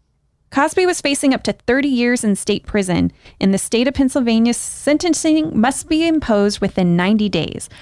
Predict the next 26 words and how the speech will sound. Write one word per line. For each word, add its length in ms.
However, 440
Cosby 420
got 220
his 160
sentencing 580
pushed 280
back 260
to 120
late 260
September. 600
On 140
September 400
twenty-fourth, 580
victims 380
gathered 360
to 200
give 160
a 60
statement. 500
Andrea 420
sat 420
on 140
the 60
stand 440
and 120
said, 320